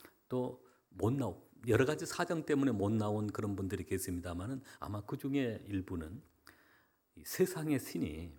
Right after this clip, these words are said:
이 그 마음을 막 혼미하게 만들어서 그리스도의 복음의 광채가 그 심령 가운데 비치지 못하도록,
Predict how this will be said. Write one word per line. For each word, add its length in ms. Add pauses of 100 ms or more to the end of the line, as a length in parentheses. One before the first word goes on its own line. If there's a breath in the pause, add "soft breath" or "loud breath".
(800)
이 200
그 120
마음을 720 (300 loud breath)
막 140 (200)
혼미하게 720
만들어서 720 (340 soft breath)
그리스도의 680 (180 loud breath)
복음의 500
광채가 800 (160 loud breath)
그 100
심령 520
가운데 440
비치지 440
못하도록, 880